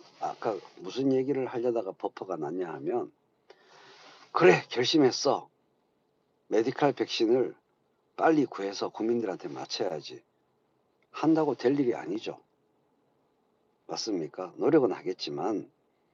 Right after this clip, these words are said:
마음대로 되는 일입니까? 안 되는 일입니까? 집단 면역 시점 약속을 지키는 게, 그래,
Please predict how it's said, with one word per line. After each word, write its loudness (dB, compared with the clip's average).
마음대로 2
되는 4
일입니까? 0
안 -6
되는 -2
일입니까? -12
집단 2
면역 0
시점 -2
약속을 -4
지키는 -6
게, -6
그래, 6